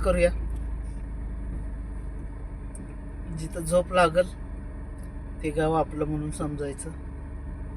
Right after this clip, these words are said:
आणि हे आपलं घर आहे, याच घरामध्ये झोपायचं. चला. तर मित्रांनो, आपलं अंतर आता आहे, शिल्लक राहिलंय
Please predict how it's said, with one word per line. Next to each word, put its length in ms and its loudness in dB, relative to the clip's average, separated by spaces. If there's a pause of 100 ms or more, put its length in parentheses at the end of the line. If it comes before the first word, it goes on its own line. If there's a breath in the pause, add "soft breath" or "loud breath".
(420)
आणि 160 -4
हे 120 -2
आपलं 280 0 (100)
घर 200 4
आहे, 120 0 (2000)
याच 160 -2
घरामध्ये 440 2
झोपायचं. 560 4 (1600)
चला. 300 4 (1700)
तर 60 -6
मित्रांनो, 460 12
आपलं 360 12
अंतर 400 10
आता 260 10
आहे, 180 8 (680)
शिल्लक 380 8
राहिलंय 300 8